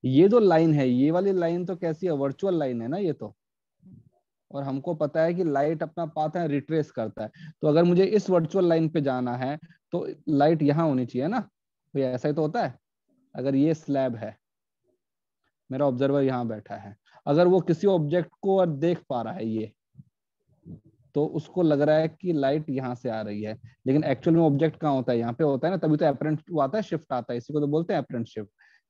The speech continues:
कि लाइट यहाँ आती है, फिर वो यूं होती है, फिर यूं चली जाती है, हमें लगता है यहाँ से आ रही है। तो actual जो image है वो यहाँ बनेगी, Actual image यहाँ पे दस center।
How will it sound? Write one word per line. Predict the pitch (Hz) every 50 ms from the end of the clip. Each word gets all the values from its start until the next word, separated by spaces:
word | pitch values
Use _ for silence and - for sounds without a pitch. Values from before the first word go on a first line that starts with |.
| _ _
कि | 131 120
लाइट | 117 117 117 110 104
यहाँ | 113 113 117 120 123 127 139
आती | 139 - - 165
है, | 170 185 233
फिर | - - _ _ _ - - - - - 117
वो | 110
यूं | 107 110 113 123 131
होती | 139 139 135 - 156
है, | 151 156 165 175 - _ _ 117 _
फिर | 113 107
यूं | 107 104 101
चली | - 104 98 104 104
जाती | 107 107 101 - - 107
है, | 110 - - _ _ - _ _ _ -
हमें | 113 113 110
लगता | 104 98 - - 110
है | 104
यहाँ | 107 107 107
से | 101 - - 107
आ | 107
रही | 101 -
है। | - - _ _ - - - _
तो | 156 156 - 151 - -
actual | 139 - - - 220 208 196
जो | 202 196
image | 175 160 156 151 147 139 143
है | 165
वो | 156 151
यहाँ | 127 120 120 110 107
बनेगी, | 107 104 - - - 127 123 120 _ _ _ _ _ _ _ _ _ _ _ _ _ _ _ _ _ _ _ _ _ _ _ - - - 127 - _ _ _ -
Actual | - - _ _ - 117 -
image | - - - - - 123 117 117
यहाँ | 113 110 104
पे | - - 120 - _ _ _ _ _ _ _ _ _ _ _ _ _ _ _ _ _ _ _ - _ _ _ _ _ _ _ _ -
दस | - - - 302
center। | - - - - 302 302 - - 160 165 - - 156 127